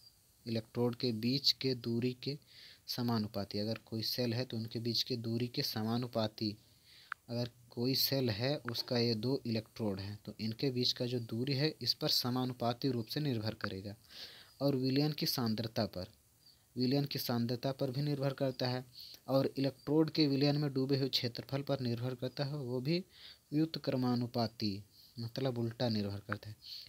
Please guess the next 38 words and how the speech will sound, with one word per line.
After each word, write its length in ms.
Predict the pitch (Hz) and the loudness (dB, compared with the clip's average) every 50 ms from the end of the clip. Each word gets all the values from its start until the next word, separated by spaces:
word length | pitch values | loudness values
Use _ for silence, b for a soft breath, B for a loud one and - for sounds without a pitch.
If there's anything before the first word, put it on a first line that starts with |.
| B | B
इलेक्ट्रोड 440 | - 117 120 - - 127 131 135 131 | -6 -6 -6 -4 -2 -2 -2 -2 0
के 120 | - - 135 | 0 0 2
विलयन 300 | 123 120 113 127 127 131 | 2 2 2 2 2 2
में 180 | 139 139 127 | 0 -2 -2
डूबे 220 | 123 123 120 127 127 | -2 -2 -2 0 -2
हुए 140 | 120 139 | -2 -2
क्षेत्रफल 540 | 131 - - - 113 - - - - - 120 | -2 -2 -2 -4 -4 -8 -8 -10 -6 -4 -4
पर 200 | 110 - 113 107 | -2 -2 -4 -4
भी 140 | 104 104 135 | -4 -4 -4
निर्भर 340 | 139 127 113 98 107 104 101 | -2 -2 -2 -2 -4 -6 -6
करता 380 | - - 95 104 - - 110 | -4 -6 -8 -6 -6 -6 -6
है। 160 | 101 95 101 - B B B B B B B B B B B B | -6 -6 -8 -12 B B B B B B B B B B B B
तो 80 | - 117 | -6 -4
यहीं 220 | 113 110 113 120 | -4 -2 -2 -2
पे 120 | 117 120 123 | -2 -2 0
ये 60 | 120 | 2
चैप्टर 320 | 113 - 117 107 - 117 | 2 2 0 0 -2 0
समाप्त 420 | 110 - - 113 113 113 110 - - | 2 2 2 2 -2 -4 -4 -6 -6
हुआ 140 | 135 139 135 | -6 -4 -4
और 160 | 123 117 110 | -2 -2 -2
ये 140 | 110 107 104 | -2 -4 -4
कुछ 320 | - - 107 101 - - | -6 -8 -8 -8 -8 -8
फॉर्मूला 540 | - - - 104 104 104 101 101 104 104 101 | -12 -10 -6 -6 -6 -4 -6 -8 -8 -6 -6
है 160 | 110 135 156 - - _ _ _ - - _ B B B B B B B B B B B B B B _ _ _ - | -8 -8 -10 -12 -20 _ _ _ -20 -18 _ B B B B B B B B B B B B B B _ _ _ -6
चार्जिंग 420 | - 113 107 107 113 131 147 135 | -2 -2 0 0 0 -2 -2 -2
और 140 | 117 110 104 | -2 -2 -2
डिस्चार्जिंग 580 | 110 110 - - - 107 101 98 104 113 110 | -2 -2 -2 0 0 0 -2 -2 -2 -4 -4
की 140 | 110 117 107 | -4 -4 -4
स्थिति 340 | 107 - - 107 101 - 120 | -4 -2 -2 -4 -2 -2 -2
में। 140 | 120 127 131 | -2 -4 -4
तो 200 | - - 143 143 - _ _ b b b b b b b _ - | -4 -4 -6 -6 -6 _ _ b b b b b b b _ -6
यहाँ 200 | 123 123 127 131 | -2 -2 -2 -2
पे 140 | 123 135 135 | 0 0 0
ये 60 | 135 | 0
चैप्टर 320 | 123 - 123 117 113 - - | 2 2 0 0 0 0 2
समाप्त 420 | - - 113 120 123 120 - - | 2 2 2 0 -2 -2 -4 -6
होता 220 | 113 104 - 117 | -8 -6 -4 -2
है। 180 | 117 131 156 170 | -2 -2 -4 -8